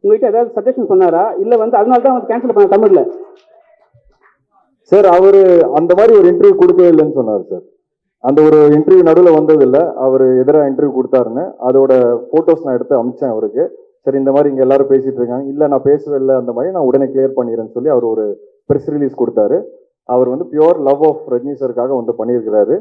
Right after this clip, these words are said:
Speaker 2: And அவரு ஹாப்பி தான், இப்போ வந்து நான் வந்து அங்க நடிச்சதுக்கு அந்த சீன் நான் ரஜினி சாருக்காக எக்ஸ்க்ளூசிவா வந்து பண்ணியிருக்கிறேன். "I'm very happy,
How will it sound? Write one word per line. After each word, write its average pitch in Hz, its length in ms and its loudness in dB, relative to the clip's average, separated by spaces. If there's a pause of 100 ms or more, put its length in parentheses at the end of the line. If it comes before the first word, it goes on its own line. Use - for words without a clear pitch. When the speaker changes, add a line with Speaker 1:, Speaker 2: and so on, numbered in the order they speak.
(480)
Speaker 2:
And 156 240 -4
அவரு 143 400 0
ஹாப்பி 135 280 -2
தான், 120 220 -2
இப்போ 143 400 -6
வந்து 135 240 -6
நான் 139 420 -6
வந்து 131 320 -2
அங்க 123 180 -4
நடிச்சதுக்கு 117 580 -6
அந்த 117 340 -2
சீன் 143 380 -10
நான் 110 160 -10
ரஜினி 113 240 -6
சாருக்காக 123 540 -6
எக்ஸ்க்ளூசிவா 117 540 -4
வந்து 107 220 -8
பண்ணியிருக்கிறேன். 104 480 -8 (380)
"I'm 117 120 -8
very 123 220 0
happy, 127 300 -4